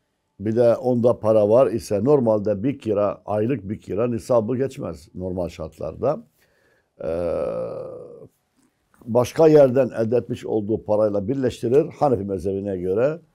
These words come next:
nisab miktarı dolduysa zekatını verecek. Yani o bu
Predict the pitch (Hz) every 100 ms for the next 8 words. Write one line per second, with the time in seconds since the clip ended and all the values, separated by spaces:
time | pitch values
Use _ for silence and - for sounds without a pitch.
0 | _ _ - 107 139 127 104 110 - 104
1 | 104 92 95 104 101 165 - 135 139 113
2 | 95 87 101 101 82 - 85 - - 101
3 | 98 131 123 156 107